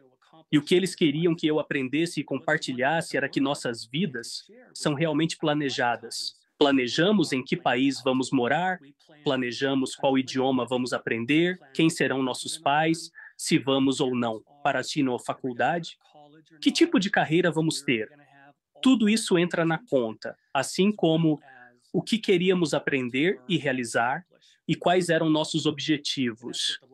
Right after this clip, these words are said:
E era isso que a revisão de vida queria te mostrar: que você realmente tem metas e quer ver como se saiu. Todos têm esses pergaminhos e eles são todos guardados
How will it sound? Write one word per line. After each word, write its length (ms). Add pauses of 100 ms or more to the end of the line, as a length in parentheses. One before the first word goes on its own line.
(600)
E 120
era 140
isso 260
que 80
a 60
revisão 520
de 120
vida 360
queria 280
te 140
mostrar: 720 (720)
que 100
você 460
realmente 540
tem 160
metas 720 (420)
e 60
quer 280
ver 260
como 220
se 160
saiu. 640 (100)
Todos 340
têm 300
esses 280
pergaminhos 800
e 60
eles 240
são 280
todos 460
guardados 840